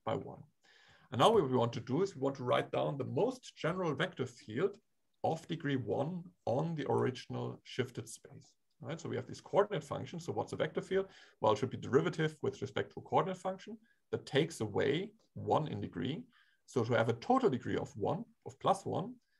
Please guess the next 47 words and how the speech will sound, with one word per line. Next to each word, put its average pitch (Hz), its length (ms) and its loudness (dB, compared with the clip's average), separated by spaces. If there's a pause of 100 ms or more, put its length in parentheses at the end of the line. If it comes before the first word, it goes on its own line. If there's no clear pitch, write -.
(240)
we 120 100 -2
should 131 240 0
add 117 220 0 (180)
two 180 180 -2
more 139 320 4
coordinate 131 400 2
functions 120 400 -4
of - 120 -10
degree - 260 -6
one. 123 340 0 (440)
So 101 340 0
this 160 380 2
structure - 440 0
is 107 120 -4
kind - 160 -2
of - 80 -10
fixed - 300 -2
for 104 140 -4
you. 147 280 0 (480)
And 123 140 4
then 165 120 4
we're 147 80 4
doing 123 200 4
linear 117 260 4
algebra. 107 440 4
So - 120 -2
we 123 120 -2
linearly 131 340 0
combine 104 360 0
everything 110 500 -4
in 110 60 -4
the 107 80 -8
most 107 200 -4
general 113 260 -2
way. 160 360 0
We 113 160 -6
slap 113 360 -6
in 117 80 -6 (220)
a 113 80 -6
coefficient, 127 480 -6 (100)
coefficient 127 480 -4
for - 140 -8
convenience. 175 580 -4 (440)
And 123 160 4
then 120 120 4
we 117 100 0
get 101 300 0